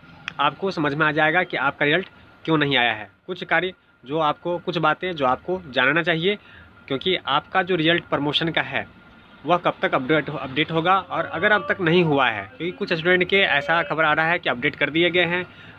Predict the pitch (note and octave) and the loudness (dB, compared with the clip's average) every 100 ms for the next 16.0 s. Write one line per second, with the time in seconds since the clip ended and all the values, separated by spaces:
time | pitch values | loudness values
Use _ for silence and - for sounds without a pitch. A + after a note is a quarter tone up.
0 | - F#3 F#3+ D#3 F#3+ G#3 E3+ F#3+ F3+ F#3+ | -4 -2 0 2 2 0 0 2 2 0
1 | F3+ F#3+ E3+ E3+ E3+ C#3+ D#3+ C#3+ D#3 F3 | 0 0 0 2 0 0 -2 0 0 2
2 | E3+ F3 E3+ - - - - E3 E3 F#3 | 2 4 2 0 -8 -12 -4 -2 0 -2
3 | F3 F3+ F#3+ G#3 - B2+ C#3+ C3 - F3+ | 0 0 0 -4 -2 -2 0 0 0 0
4 | F3+ F#3 D3 D3 D#3+ D#3 B2+ E3 E3 E3+ | 0 0 0 0 0 -2 -4 -2 0 0
5 | F3 F#3 F3 - C#3+ D#3+ E3 D#3+ G#3 - | 0 -2 -4 0 0 2 0 0 -6 -8
6 | - - - D#3 F#3 F#3 F#3 E3+ - D#3+ | -20 -18 -4 0 0 0 2 0 0 -2
7 | C#3+ B2 A#2 - G#2 G#2 B2+ C#3+ F3 F3 | -2 -6 -8 -10 -12 -12 -6 -2 -2 0
8 | F3+ F3+ F#3 F3+ A3 G#3+ D#3+ G3 A3 - | 0 0 0 -2 -2 0 2 2 -2 -12
9 | - - - - - - - - - C3+ | -20 -20 -20 -20 -20 -20 -20 -12 -4 -2
10 | F3 E3+ E3+ F3 F3 E3+ A3 - - - | 0 0 2 2 2 2 -2 -4 -12 -8
11 | D3+ F#3 F3+ F#3+ G3 D#3 D#3+ D#3 C#3 D#3+ | -2 0 2 2 2 0 2 2 2 0
12 | G3+ G#3+ D#3 D3+ F3+ G#3 - - F#3+ G3 | -2 -12 -4 -2 -2 -4 -4 -2 0 0
13 | E3 F3+ F3 F3 A3 F#3+ D3 E3 D#3+ E3+ | -2 -4 -4 -4 -6 -2 -2 0 -2 2
14 | D#3 D#3+ D#3 D#3+ D#3+ F3 - E3+ F3+ F3 | 2 2 0 -4 -4 -4 -2 -4 -2 -4
15 | D#3+ D#3 C#3+ C#3 D3+ D3 D#3+ D#3 E3 | -4 -4 -6 -4 -6 -6 -4 -4 -2